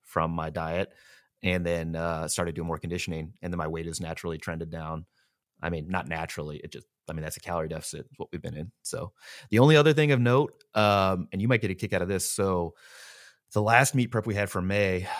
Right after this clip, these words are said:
uh, I had dislocated my shoulder in February. And so we're just kinda working through that. I have adopted a wider grip, wider than I've ever used in my entire powerlifting career.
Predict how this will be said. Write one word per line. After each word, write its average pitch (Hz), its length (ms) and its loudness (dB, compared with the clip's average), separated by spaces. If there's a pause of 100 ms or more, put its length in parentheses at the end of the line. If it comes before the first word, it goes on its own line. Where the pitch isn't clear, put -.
(240)
uh, 98 40 -2
I 95 340 0
had 95 100 -2
dislocated 98 380 -6
my 90 80 -4
shoulder 90 720 -4
in 87 160 -4
February. 85 680 -4
And 95 140 -8
so 87 140 -2
we're 85 100 -2
just 82 140 -12
kinda 82 160 -6
working 85 180 -6
through 82 160 -12
that. 85 300 0 (640)
I 98 120 4
have 101 560 0
adopted 101 680 0
a 92 140 -2
wider 90 640 -2
grip, 87 480 -8 (240)
wider 98 500 2
than 90 120 -2
I've 82 260 -6
ever 101 240 0
used 92 500 -6
in 85 80 -6
my 85 140 -6
entire 90 400 -4
powerlifting 85 600 -4
career. 82 520 -6